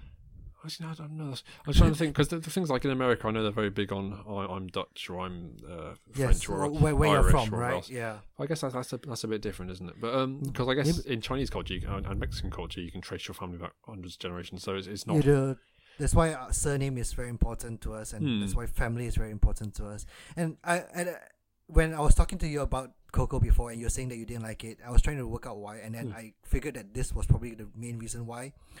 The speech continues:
Speaker 1: Uh,
Speaker 2: because you couldn't, and why I would like it as well, because you couldn't get the, the cultural connection
Speaker 1: I
Speaker 2: to
Speaker 1: think
Speaker 2: the
Speaker 1: that's,
Speaker 2: film.
Speaker 1: that's probably it.
Speaker 2: Mm.
Speaker 1: Um, 'cause, yeah,
Speaker 2: As much as
Speaker 1: if,
Speaker 2: I would
Speaker 1: if I were to meet my, my great, great, great, great grandfather,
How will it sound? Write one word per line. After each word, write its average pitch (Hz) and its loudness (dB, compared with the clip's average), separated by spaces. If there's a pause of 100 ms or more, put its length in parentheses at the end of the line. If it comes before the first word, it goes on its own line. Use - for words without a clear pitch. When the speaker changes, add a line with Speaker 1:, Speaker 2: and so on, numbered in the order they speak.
Speaker 1:
Uh, - -10
Speaker 2:
because 135 -4
you 135 -10
couldn't, 135 0
and 131 -10
why 139 -2
I 131 -6
would 113 -10
like 127 -10
it 131 -14
as 113 -12
well, 139 -2
because 139 -8
you 117 -12
couldn't 123 -6
get - -10
the, 107 -12
the 110 -14
cultural 123 -2
connection 127 -10 (100)
Speaker 1:
I 147 -4
Speaker 2:
to 139 -6
Speaker 1:
think 220 -2
Speaker 2:
the 180 0
Speaker 1:
that's, - 0
Speaker 2:
film. 135 -8
Speaker 1:
that's 170 -8
probably 143 -2
it. - -2 (140)
Speaker 2:
Mm. - -8
Speaker 1:
Um, 123 -2 (340)
'cause, 156 0
yeah, 147 6
Speaker 2:
As 139 4
much 165 2
as - -2
Speaker 1:
if, - -2
Speaker 2:
I - -2
would 117 -4
Speaker 1:
if 165 0
I 190 2
were 190 2
to - -2
meet 151 0
my, 120 -2 (440)
my 120 -4
great, 113 0
great, 110 -2
great, 107 -2
great 98 -2
grandfather, 95 -2